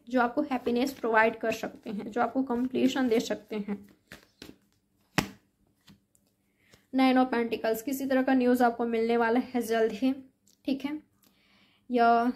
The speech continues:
जो भी रिश्ता या जो भी आपके पास आ रहे हैं, थोड़ा सा इन्फॉर्मेशन ले लीजिएगा कोई डिसीजन लेने से पहले, ठीक है। उनके बारे में थोड़ा सा इन्फॉर्मेशन लेना सही होगा आपके लिए,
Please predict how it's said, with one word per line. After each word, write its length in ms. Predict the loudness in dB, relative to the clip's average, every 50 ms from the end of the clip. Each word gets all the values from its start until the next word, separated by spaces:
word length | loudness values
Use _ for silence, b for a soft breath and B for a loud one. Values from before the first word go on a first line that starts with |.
| -2
जो 140 | 0 2 2
भी 120 | 2 4 4
रिश्ता 340 | 4 4 2 2 0 0 0 0 -2 -6 -10 _ 0
या 120 | 0 2
जो 160 | 4 2 2
भी 120 | 4 4 4
आपके 240 | 4 4 2 -2 -4
पास 340 | -2 0 0 0 0 -2 -8 -12 _
आ 160 | -6 -4 -2 -2
रहे 180 | 0 0 -2 -2 -4 -6 -4
हैं, 160 | -2 -2 -2 -2 -4
थोड़ा 240 | -4 -2 0 0 0
सा 140 | 0 -2 -2
इन्फॉर्मेशन 680 | -4 -2 -2 -2 -2 -2 -2 -2 -4 -2 -2 -4 -2 0
ले 160 | 2 2 4
लीजिएगा 520 | 4 2 2 2 2 2 2 2 0 -2 -4 -4 -4
कोई 100 | -4 -2
डिसीजन 420 | -2 -4 -4 -6 -6 -4 -4 -4
लेने 240 | -2 -2 -2 -2 -4
से 140 | -4 -6 -6
पहले, 340 | -6 -6 -6 -6 -6 -6 -6
ठीक 800 | -6 -8 -14 _ _ _ _ _ _ _ _ _ _ _ -12 -10
है। 120 | -10 -10 B B B B B B B B B
उनके 280 | -4 -4 -2 0 0 0
बारे 260 | 0 0 0 0 0
में 140 | 0 0 -2
थोड़ा 300 | -2 -2 -2 -2 0 -2 -2
सा 240 | -2 -4 -4 -4 -4 -4 -4
इन्फॉर्मेशन 840 | -6 -4 -2 -2 -2 -2 -2 -4 -6 -4 -4 -6 -6 -4 -4 -2
लेना 280 | -2 -2 -2 -2 -4 -4 -6
सही 300 | -6 -6 -6 -4 -4 -6 -4
होगा 360 | -4 -6 -6 -4 -4 -6 -6 -4
आपके 420 | -6 -6 -6 -6 -8 -6 -4 -2
लिए, 200 | 0 0 -2 -2